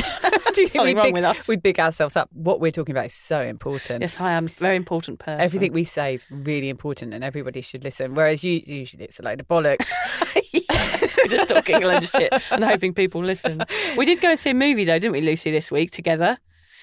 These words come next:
Speaker 2: We went to see the Aretha Franklin movie,
Speaker 1: Yes.
Speaker 2: which was actually turned out, which a lot of television I watch nowadays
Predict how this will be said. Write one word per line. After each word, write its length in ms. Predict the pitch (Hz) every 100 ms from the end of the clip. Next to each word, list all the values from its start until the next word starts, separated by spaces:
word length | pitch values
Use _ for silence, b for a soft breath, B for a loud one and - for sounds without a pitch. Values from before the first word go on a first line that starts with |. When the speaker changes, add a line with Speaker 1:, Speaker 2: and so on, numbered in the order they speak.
| b
Speaker 2:
We 120 | - 202
went 160 | 220
to 60 | -
see 80 | 202
the 100 | 190
Aretha 320 | 185 190 185
Franklin 460 | - 202 175 170 160
movie, 420 | 151 151 135 156 b b
Speaker 1:
Yes. 260 | 190 202 185
Speaker 2:
which 300 | 180 - 196
was 160 | 226
actually 400 | 262 262 - 269
turned 280 | 226 247 233
out, 220 | 220 196 - - -
which 240 | 196 190
a 40 | 202
lot 160 | 269
of 120 | 160 -
television 360 | - 175 165
I 120 | 156 160
watch 200 | - -
nowadays 480 | 165 - 113 165